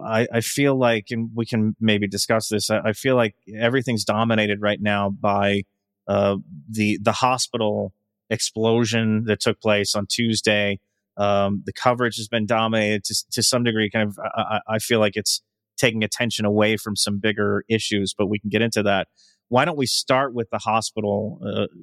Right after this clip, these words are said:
m-, the hospital massacre? Can, can you t-, talk about, um, where things are, uh, as far as you know, around that story? What has happened?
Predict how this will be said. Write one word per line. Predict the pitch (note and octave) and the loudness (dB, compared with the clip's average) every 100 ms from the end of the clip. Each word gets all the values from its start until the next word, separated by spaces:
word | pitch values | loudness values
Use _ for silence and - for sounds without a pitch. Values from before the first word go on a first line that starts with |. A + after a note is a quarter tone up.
| G2+ G#2+ A#2 | -16 -16 -12
m-, | A#2 A#2 - | -4 -4 -4
the | G2+ A#2+ | -2 0
hospital | A2+ A2 - G#2 | 2 0 -2 -4
massacre? | G2+ G2+ - G2+ G#2 - | -2 0 -2 -6 -10 -8
Can, | A#2+ A2+ | -6 -4
can | - | -2
you | B2+ | -2
t-, | C#3 - C3+ A2+ G#2+ | 0 -4 -4 -6 -2
talk | B2+ A#2+ | -2 0
about, | A2 A2 G#2 - _ _ _ _ - | 0 0 0 -4 _ _ _ _ 0
um, | G#2+ G#2 G2+ G2+ - C3 | 2 2 0 -4 -10 -12
where | A#2 A#2+ B2+ C3+ | -2 2 4 2
things | C3 - A#2+ A#2 A2+ | -2 -2 -2 -2 0
are, | A2+ A2+ A2 A2 A2 G#2+ | 2 2 2 0 -2 -2
uh, | G#2+ G#2 G#2 | 2 2 0
as | G#2+ | -2
far | - A2 | 2 2
as | G#2+ A#2 | 0 -2
you | B2+ | 0
know, | B2 A2+ G#2+ G#2 G2+ | 2 2 2 0 0
around | G#2 G#2+ G#2 G#2 | 0 2 2 2
that | A2 A2 | 0 0
story? | - A2+ G#2 G#2 | -4 -2 0 0
What | G2+ G#2+ | 0 -2
has | G#2 - | 0 -2
happened? | G#2+ G#2 G#2+ G#2 G2 | 0 -2 -2 -2 -4